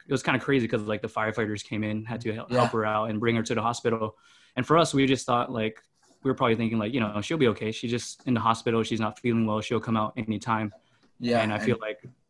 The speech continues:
Speaker 1: our family did a really good job at, like, not protecting us, but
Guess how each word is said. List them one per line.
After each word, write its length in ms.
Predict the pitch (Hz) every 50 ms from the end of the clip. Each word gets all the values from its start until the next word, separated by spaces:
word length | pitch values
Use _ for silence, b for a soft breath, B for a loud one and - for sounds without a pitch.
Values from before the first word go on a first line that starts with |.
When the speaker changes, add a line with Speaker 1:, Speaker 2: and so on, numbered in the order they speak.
| _ _ _
Speaker 1:
our 120 | - 135 120
family 360 | - 139 135 135 123 120 120
did 120 | 113 113 110
a 20 |
really 180 | 110 113 110 107
good 240 | 104 113 113 104 101
job 280 | 113 110 104 104 101
at, 180 | 107 104 113 113
like, 240 | 117 117 120 - - - _ _ _ _ _ -
not 140 | 208 220 -
protecting 440 | - 143 - - 151 143 - 131 117
us, 140 | 110 107 -
but 180 | 123 120 -